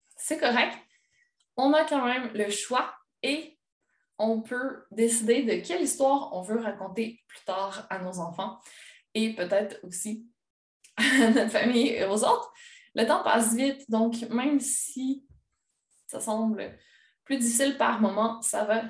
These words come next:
finir par passer. Alors, amusons-nous et profitons-en de manière intentionnelle pendant que ça passe.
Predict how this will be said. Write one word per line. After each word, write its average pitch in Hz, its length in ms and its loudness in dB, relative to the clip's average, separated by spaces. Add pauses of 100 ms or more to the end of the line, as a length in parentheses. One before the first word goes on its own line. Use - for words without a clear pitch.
(140)
finir 214 340 -6
par - 220 -6
passer. 185 500 -4
Alors, 180 540 -8 (1040)
amusons-nous 220 400 4 (500)
et 339 240 0
profitons-en 226 640 2
de 226 80 2
manière 208 560 0
intentionnelle 190 640 -6
pendant 180 220 -10
que 175 60 -12
ça - 120 -8
passe. - 480 -10